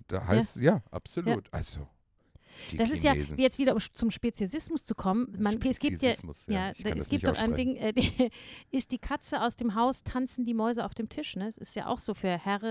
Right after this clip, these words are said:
Speaker 2: Herr und Herr, äh,
Speaker 1: Ja.
Speaker 2: Herr und Dienerschaft, ja?
Speaker 1: Ja, ja.
Speaker 2: Ja. Darf man das sagen? Ist die Katze aus dem Haus, tanzen die Mäuse auf dem Tisch?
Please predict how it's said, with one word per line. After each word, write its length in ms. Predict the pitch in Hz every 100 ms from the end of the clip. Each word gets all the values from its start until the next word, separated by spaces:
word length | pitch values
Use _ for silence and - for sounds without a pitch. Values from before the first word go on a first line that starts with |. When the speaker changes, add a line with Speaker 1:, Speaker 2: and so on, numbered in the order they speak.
| 214 -
Speaker 2:
Herr 220 | 208 202
und 180 | 175 180
Herr, 320 | 196 190 - - - - -
äh, 760 | 185 202 226 - 196 208 214 -
Speaker 1:
Ja. 180 | 202 87
Speaker 2:
Herr 200 | 208 208
und 340 | 214 - - -
Dienerschaft, 520 | 214 240 285 339 -
ja? 80 | 208
Speaker 1:
Ja, 200 | 190 120
ja. 260 | 101 120 190 - -
Speaker 2:
Ja. 180 | 196 - _ - - -
Darf 140 | 214
man 140 | 254 269
das 100 | 269
sagen? 280 | 233 262 285
Ist 180 | -
die 40 | 254
Katze 360 | - 262 294
aus 100 | 247
dem 200 | - 254
Haus, 260 | 233 247 -
tanzen 340 | - 262 -
die 60 | 247
Mäuse 280 | 233 254 247
auf 60 |
dem 80 | -
Tisch? 240 | 247 370